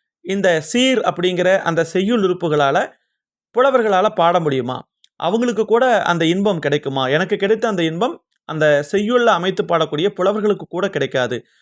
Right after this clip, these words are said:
அப்போ விண்ணுலகத்தவரும் மண்ணுலகத்தவரும்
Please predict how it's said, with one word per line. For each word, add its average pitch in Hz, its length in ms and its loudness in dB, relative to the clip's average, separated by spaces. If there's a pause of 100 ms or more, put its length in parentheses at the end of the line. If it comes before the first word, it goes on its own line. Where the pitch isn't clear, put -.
(120)
அப்போ 143 400 -2 (200)
விண்ணுலகத்தவரும் 180 840 0 (360)
மண்ணுலகத்தவரும் 214 840 0